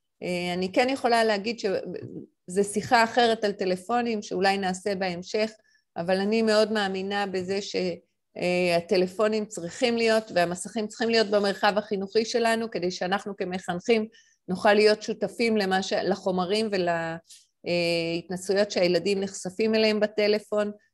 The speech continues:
ולדעת לתת להם כלים להישמר מהסכנות ולהשתמש בכלים האלה שכל כך, אה, דומיננטיים בחיים שלנו, אה, בצורה מושכלת ואחראית.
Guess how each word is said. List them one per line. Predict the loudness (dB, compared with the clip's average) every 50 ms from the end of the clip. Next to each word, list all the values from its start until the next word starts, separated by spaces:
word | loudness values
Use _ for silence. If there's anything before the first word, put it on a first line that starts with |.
| _ -6
ולדעת | -4 0 0 0 2 4 4 4 4 4 0
לתת | -6 -4 -6 -6 -4 -4
להם | -4 -4 -4
כלים | -4 -4 -2 0 0 0 0 2
להישמר | 0 0 0 -2 -4 -6 -4 0 0 0 0
מהסכנות | 0 0 -2 -2 -4 -6 -6 -4 -4 -4 -2 0 0 0 0 -2 -2
ולהשתמש | -4 -2 -2 -4 -6 -8 -6 -4 -4 -4 -4 -4 -2
בכלים | 0 2 2 2 2 0 -4 -8 _ _ _ _ _ _ -8 -4 0 2 2 4 4 4 2
האלה | 2 2 2 2 2 0
שכל | -4 -6 -8 -6 -8 -6 -2
כך, | 0 0 0 0 -2 -2
אה, | 0 0 0 0
דומיננטיים | -2 -4 -4 -4 -4 -4 -6 -6 -6 -6 -4 -4
בחיים | -4 -6 -6 -6 -4 -6 -6
שלנו, | -4 -2 0 0 0 -2 -4 -8 -10 -12 _ _ _ _ _ _ _ _ -6 -2
אה, | 0 2 2 2 2 2
בצורה | 2 0 -2 -2 -2 0 2 4 4 4 4 4 4 2 2 2 0 -2 -2 -4 -4
מושכלת | -6 -8 -8 -8 -8 -2 0 2 4 4 4 2 0 -2 -8 -8 -2
ואחראית. | 0 0 0 0 -2 -4 -4 -2 -2 -4 -6 _ -16 -20 _